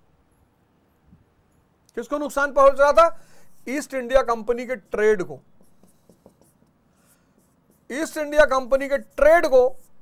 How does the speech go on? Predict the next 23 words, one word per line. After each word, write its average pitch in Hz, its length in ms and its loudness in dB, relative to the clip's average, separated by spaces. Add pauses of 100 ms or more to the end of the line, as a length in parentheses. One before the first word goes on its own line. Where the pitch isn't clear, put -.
लॉस 214 300 0
हो 165 80 -8
रहा 117 180 -14
था, - 220 -20 (2250)
और 156 100 -16
जब 165 160 -12
ईस्ट 233 200 -12
इंडिया 202 260 -6
कंपनी 180 360 -12
के 196 80 -6
ट्रेड 185 300 -8
को 180 100 -8
लॉस 160 340 -6
होगा, 175 380 2 (1400)
किसी 440 320 -4
को 359 140 0
भी 269 120 -4
जब 233 180 -4
इकोनॉमिक 226 420 -8
नुकसान, 185 340 -10
आर्थिक 247 360 -6
नुकसान 226 360 -6
होगा, 190 380 2